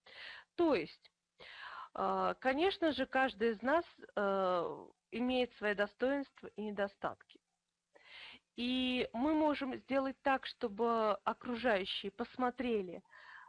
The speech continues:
на наши достоинства, то есть можем их акцентировать в образе. А можем сделать так, э,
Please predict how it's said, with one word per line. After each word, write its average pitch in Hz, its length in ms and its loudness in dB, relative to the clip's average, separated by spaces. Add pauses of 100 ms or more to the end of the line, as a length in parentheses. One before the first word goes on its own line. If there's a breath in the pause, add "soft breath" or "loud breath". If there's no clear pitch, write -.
на 220 180 0
наши 214 300 0
достоинства, 196 760 -6
то 269 180 -2
есть 269 220 -2
можем 254 520 0
их 247 320 -4 (160 loud breath)
акцентировать 233 920 -2
в 196 80 -8
образе. 170 500 -6 (1200 loud breath)
А 202 120 4
можем 339 520 4 (140)
сделать 277 500 -2
так, 392 340 0 (140)
э, 214 580 0